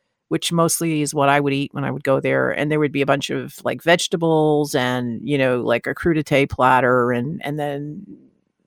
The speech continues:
a whole mile of cakes and cookies and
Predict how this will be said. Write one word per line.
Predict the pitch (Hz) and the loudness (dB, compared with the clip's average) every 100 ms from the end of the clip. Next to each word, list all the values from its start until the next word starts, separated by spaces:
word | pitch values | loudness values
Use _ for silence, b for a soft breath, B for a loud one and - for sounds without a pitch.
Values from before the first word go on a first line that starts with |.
| _ _ _ - | _ _ _ 2
a | - | 2
whole | 131 156 170 156 143 143 | 4 6 8 8 6 2
mile | 151 156 156 156 156 147 | 0 4 6 6 6 4
of | 147 143 - - - | 4 0 -8 -14 -14
cakes | - 151 139 - - | 0 2 2 -2 -6
and | 139 | -4
cookies | 147 - 110 113 117 | -6 -6 -10 -8 -6
and | 113 120 | -6 -8